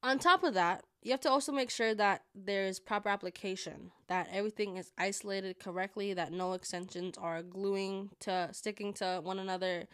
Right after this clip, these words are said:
It's proper application, it's safe, it is not gonna ruin your, the client's lash hairs, the natural lashes. So you gotta make sure that the proper application is implied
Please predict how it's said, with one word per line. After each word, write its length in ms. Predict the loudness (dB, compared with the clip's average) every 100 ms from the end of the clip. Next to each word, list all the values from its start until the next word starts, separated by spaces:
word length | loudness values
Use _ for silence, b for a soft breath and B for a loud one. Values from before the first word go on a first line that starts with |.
| B B B
It's 240 | -4 -2 -4
proper 360 | 2 4 6
application, 600 | 4 2 -2 -4 -2 -4
it's 140 | -4 -6
safe, 580 | -4 -2 -2 -4 -10 -20 b b b _
it 80 | -6
is 140 | -2
not 160 | -2 -2
gonna 180 | 0 0
ruin 560 | 0 0 0 0 -4 -6
your, 460 | -2 0 0 -2 -10 _ _ _ _ _
the 80 | -10
client's 600 | -2 0 0 -2 -6 -12
lash 500 | 0 4 4 2 -10 -14 _ -8
hairs, 600 | -6 -6 -10 -12 -12 -16 _ _ _ _ -6
the 140 | -2
natural 380 | 0 0 -2 -2
lashes. 640 | 0 0 -2 -10 -16 -20 -20 B B B B -4
So 120 | 2
you 60 |
gotta 180 | 2 4
make 160 | 2 0
sure 200 | 0 2
that 220 | 2 0
the 100 | -4
proper 280 | 0 2 2
application 640 | 0 -2 -2 -2 -4 -4
is 320 | -2 -2 -4 -8
implied 760 | -10 -6 0 4 4 2 -2